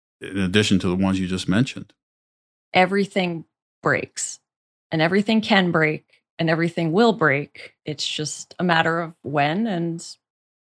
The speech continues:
Speaker 2: I think the expectation that it was designed and installed and now it runs and it's perfect <laughs> is just not, not true. Like, I think about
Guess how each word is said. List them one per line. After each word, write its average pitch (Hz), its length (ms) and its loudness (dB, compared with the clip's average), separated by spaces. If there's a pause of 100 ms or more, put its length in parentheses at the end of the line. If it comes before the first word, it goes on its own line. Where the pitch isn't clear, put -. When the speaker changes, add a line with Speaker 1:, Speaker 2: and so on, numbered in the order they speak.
(120)
Speaker 2:
I 196 80 6
think 220 240 0
the 202 160 0
expectation 156 760 0
that 101 280 -4 (140)
it 160 140 -2
was 131 400 -6 (120)
designed 151 520 0
and 165 120 -2
installed 147 680 2 (200)
and 147 140 -4
now 151 180 0
it - 100 -4
runs 170 320 4
and 170 140 2
it's - 140 -6
perfect - 680 -2 (500)
<laughs> - 500 -16
is 196 100 0
just 208 220 0
not, 170 240 -2 (120)
not 180 260 0
true. - 500 -2
Like, - 180 -10 (420)
I 180 100 -2
think 202 280 -2 (360)
about 160 480 -2